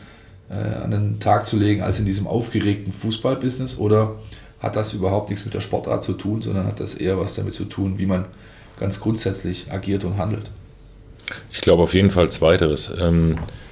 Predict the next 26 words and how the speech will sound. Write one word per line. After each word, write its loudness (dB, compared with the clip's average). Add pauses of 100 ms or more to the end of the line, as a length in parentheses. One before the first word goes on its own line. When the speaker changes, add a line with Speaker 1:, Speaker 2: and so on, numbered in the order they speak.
Speaker 2:
ich -10
glaube 6
nicht, 4
dass 8
es 2
mit 6
der 6
Sportart 4
zu 2
tun 2
hat, 0 (760)
weil 4
wir, 6
äh, -6
in 6
all 6
diesen 8
Sportarten 6
extrem 4
abhängig 4
davon 4
sind 6
von 4
Erfolgen 6
und 6
Misserfolgen. 0